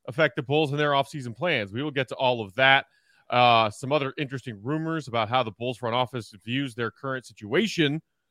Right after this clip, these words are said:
on the eve of the N B A draft lottery. Perhaps not all on the same page. But we wanted to start today, gentlemen,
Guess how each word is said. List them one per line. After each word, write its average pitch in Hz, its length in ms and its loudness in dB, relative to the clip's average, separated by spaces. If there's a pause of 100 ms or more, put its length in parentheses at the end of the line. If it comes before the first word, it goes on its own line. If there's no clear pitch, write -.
(220)
on 120 120 0
the 123 80 -4
eve 120 240 -6
of 101 280 -10
the 120 140 -6
N 113 100 0
B 107 140 -4
A 101 80 -2
draft 101 300 -2
lottery. 104 440 -2 (540)
Perhaps 123 400 0
not 127 300 0
all 117 260 0
on 110 180 0
the 98 60 -10
same 110 240 -6
page. 151 420 0 (400)
But 143 140 2
we 143 100 -2
wanted 208 360 -2
to 151 80 -10
start 190 280 0
today, 135 240 -2
gentlemen, 104 560 -4